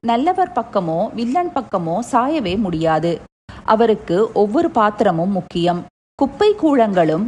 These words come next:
காற்றும் மழை வெப்பமும் முக்கியம். படைப்பில் ஒரு படைப்புலகத்தை நிறுவுகிற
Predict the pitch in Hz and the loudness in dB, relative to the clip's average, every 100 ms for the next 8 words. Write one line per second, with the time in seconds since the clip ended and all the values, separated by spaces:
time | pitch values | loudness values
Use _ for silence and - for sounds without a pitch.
0 | - 262 269 - 233 190 233 202 214 285 | 2 2 2 2 0 0 0 2 2 2
1 | 339 262 - 190 156 208 208 202 - 170 | 0 -2 0 0 0 -2 -4 -4 -2 -2
2 | 170 170 - - - - - - - 254 | -2 -4 -12 -12 -10 -10 -12 -10 -2 0
3 | 311 403 - 370 359 202 180 214 - 214 | 0 0 0 0 2 0 0 -2 0 2
4 | 285 370 370 294 220 202 170 165 233 208 | 2 0 2 2 0 -2 0 0 0 2
5 | 233 339 359 311 226 | 2 2 2 2 2